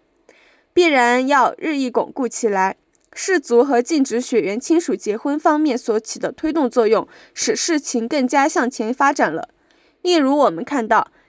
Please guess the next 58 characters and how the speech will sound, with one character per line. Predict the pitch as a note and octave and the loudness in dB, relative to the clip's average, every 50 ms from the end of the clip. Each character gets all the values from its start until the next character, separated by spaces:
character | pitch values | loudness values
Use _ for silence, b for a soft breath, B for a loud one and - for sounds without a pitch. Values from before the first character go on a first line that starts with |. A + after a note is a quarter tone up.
| b b b | b b b
在 | - F#4+ E4+ | 0 2 2
伊 | F4 F4 | 4 4
洛 | E4+ D#4+ C4+ C4+ | 4 2 2 2
魁 | - - D4 A#3 B3 | 0 0 2 2 4
人 | C4 B3 A#3 A#3 A#3+ C#4+ | 4 4 4 2 2 0
和 | - - A3+ A#3 | -2 0 0 0
其 | B3 - - B3+ | -2 -2 -6 -6
他 | A#3+ D4+ D#4 D4+ | -4 -2 -2 -2
处 | D4+ - - A#3+ | -2 -2 -4 -4
于 | A3 A3 | -2 -2
野 | G3+ F#3+ G3+ F#3 | -2 -2 -2 -2
蛮 | C#4 C4+ - C#4 | -2 -4 -4 -4
时 | C4+ - - | -4 -6 -6
代 | A3 - A#3+ G#3+ E3+ | -2 0 0 0 0
低 | - - C4+ D4+ | -2 -4 -4 -4
级 | D#4 - A3 G#3 | -4 -4 -8 -6
阶 | - - A#3 | 0 0 0
段 | A3+ A3+ B3 A3+ G#3+ G#3 | 2 4 2 2 2 2
的 | G3+ G3 - | -2 -4 -4
大 | - - C4+ C4 | -2 0 0 0
多 | B3 A3+ B3 | 0 0 -4
数 | C4 - C#4+ A#3+ | -4 -4 -4 -4
印 | A3+ A3+ B3+ B3+ | -2 -2 -2 -4
第 | A#3+ B3 B3 | -2 0 0
安 | - - B3+ C#4 | 0 2 2 2
人 | C#4+ B3 G#3+ G#3 | 0 0 -2 -2
那 | G#3+ G#3 G3 | -2 -4 -4
里， | - - _ b b b b b b b b _ _ _ _ _ _ - | -6 -8 _ b b b b b b b b _ _ _ _ _ _ 0
在 | - G#3 A#3+ | 2 2 2
他 | B3+ C#4+ D4 C4 | 2 2 2 2
们 | C4 C4 B3 | 2 2 0
的 | - - - | 0 0 -2
亲 | - - - D4+ D4+ | -2 0 0 0 2
属 | E4+ - D4 | 2 0 -2
制 | - - - A#3 | -4 -2 -4 -4
度 | - - G#3 G3+ | -2 0 -2 -2
所 | A#3 - A#3+ G#3+ A#3+ | -2 -2 -2 -2 0
点 | C4+ - A#3 - | 0 -2 -4 -2
到 | - - A#3+ A3+ | 0 2 2 2
的 | G#3 G#3+ | 2 0
一 | F#3+ G3 F#3+ G3+ | -2 -4 -6 -10
切 | G#3+ - - D4 A3+ | -8 -2 0 0 0
亲 | - - C4+ B3+ C#4+ | 0 0 0 0 0
属 | - C4 - | -2 -4 -8
之 | - - A3 | -8 -10 -12
间 | G#3+ - A#3+ A#3 A#3 | -6 -2 -2 -2 -2
都 | A#3+ - B3+ | 0 -2 -2
禁 | C4 - D#4+ C4+ A#3+ | 0 0 0 0 0
止 | - G3+ F#3 | -2 -6 -6
结 | - G3 G3 | -4 -4 -4
婚， | A3+ - D4 C#4 D4 E4 b b b b b b b b | -2 -2 -2 -2 -2 -4 b b b b b b b b
其 | - - - B3 | -8 -2 0 0
数 | C4+ C4+ - F4+ E4 B3 | 0 0 0 0 0 0
多 | - - D4+ D4+ | 0 0 0 0
至 | C#4+ - - D#4+ B3+ | 0 0 -2 -4 -4
几 | - - A3+ | -4 -6 -2
百 | - G#3+ G#3 A3 | 0 2 2 2
种。 | B3 - C#4+ - | 2 0 -2 -4